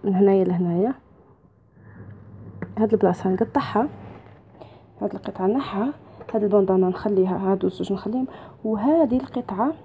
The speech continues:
شتو راه مطوي على اثنان، نحلها كامل، كامل هكا. يعني راح نقص كامل هاد القطعه.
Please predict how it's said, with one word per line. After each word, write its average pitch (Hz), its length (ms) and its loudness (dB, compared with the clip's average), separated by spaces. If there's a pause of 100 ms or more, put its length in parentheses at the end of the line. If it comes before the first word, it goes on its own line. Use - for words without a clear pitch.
(160)
شتو - 220 -6
راه 220 80 0
مطوي 220 300 2
على 214 200 0
اثنان، 185 300 -2 (240)
نحلها 202 340 -2
كامل، 196 400 2 (360)
كامل 185 360 -2
هكا. 233 280 -8 (480)
يعني 214 120 4
راح 202 120 0
نقص 202 340 0
كامل 208 260 2
هاد 190 180 -2
القطعه. 185 920 -2